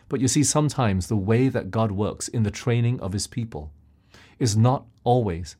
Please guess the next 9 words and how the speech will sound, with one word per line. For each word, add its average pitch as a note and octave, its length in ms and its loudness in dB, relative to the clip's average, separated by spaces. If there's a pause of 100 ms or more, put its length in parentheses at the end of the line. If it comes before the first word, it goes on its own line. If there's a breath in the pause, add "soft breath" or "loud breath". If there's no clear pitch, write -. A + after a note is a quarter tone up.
(240)
how A2 180 0
we G2 120 -2
think. - 440 -10 (1040)
And A#2+ 140 0
so D3+ 240 6
it C3+ 100 4
was A#2 360 2 (420 soft breath)
with F#2+ 260 4
David. F#2+ 400 0